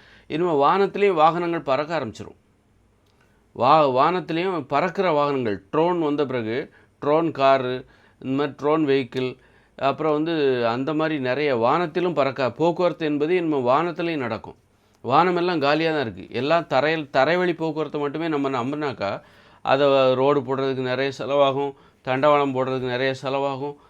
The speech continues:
அதுல ஏகப்பட்ட டிராஃபிக் நடக்கும், அ, மெதுவா போ-, நிறைய நேரம் வீணா போகும். இப்ப நீங்க வான்வழி போக்குவரத்தை எடுத்துக்கிட்டீங்கன்னு வச்சுக்கங்க, அது எல்லாம் காலி தான். வானம், வானம் எல்லாமே ரோடு தான். நம்ம வானத்துல ஒரு டூ வீலர்ல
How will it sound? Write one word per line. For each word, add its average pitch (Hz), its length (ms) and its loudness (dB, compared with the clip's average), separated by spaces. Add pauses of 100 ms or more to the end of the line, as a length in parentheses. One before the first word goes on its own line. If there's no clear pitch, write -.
(120)
அதுல 139 200 -2
ஏகப்பட்ட 135 500 -2
டிராஃபிக் 143 520 -2
நடக்கும், 139 520 -6 (680)
அ, 123 40 -6
மெதுவா 127 640 -2
போ-, 117 260 -4
நிறைய 127 380 -2
நேரம் 143 420 0
வீணா 143 300 -2
போகும். 127 400 -8 (140)
இப்ப 139 200 -8
நீங்க 147 180 0
வான்வழி 170 520 0
போக்குவரத்தை 156 520 -4 (640)
எடுத்துக்கிட்டீங்கன்னு 147 720 -2
வச்சுக்கங்க, 98 260 -8
அது 117 220 -2
எல்லாம் 160 300 0
காலி 135 260 0
தான். 104 160 -6
வானம், 139 360 2
வானம் 151 420 0
எல்லாமே 160 420 -2
ரோடு 143 280 -2
தான். 127 140 -12 (1200)
நம்ம 135 160 0
வானத்துல 151 460 2
ஒரு 143 200 0
டூ 160 180 0
வீலர்ல 147 360 -2